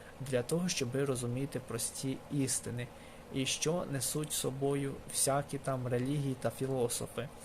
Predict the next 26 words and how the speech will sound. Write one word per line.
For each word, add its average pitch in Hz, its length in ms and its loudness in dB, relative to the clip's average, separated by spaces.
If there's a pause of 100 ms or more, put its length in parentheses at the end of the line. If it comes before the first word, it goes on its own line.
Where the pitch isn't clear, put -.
(400)
що - 200 2
в 131 80 2
другому 180 420 4
посланні 151 480 2
Петра 156 520 0 (320)
три 135 140 2
шістнадцять 147 800 2 (380)
ми 151 140 2
можемо 139 560 4
знайти 120 500 0
відповідь. 87 520 -2 (680)
Е, 120 320 2
як 139 260 6 (460)
і 139 120 0
в 131 80 -4
всіх 175 360 2
посланнях, 131 720 0
що 131 420 0 (520)
в 135 40 -2
них 147 220 2 (120)
він 143 160 2
говорить 131 560 2
про 147 220 -2
це, 156 380 -2 (240)
в 135 40 -4
них 156 280 2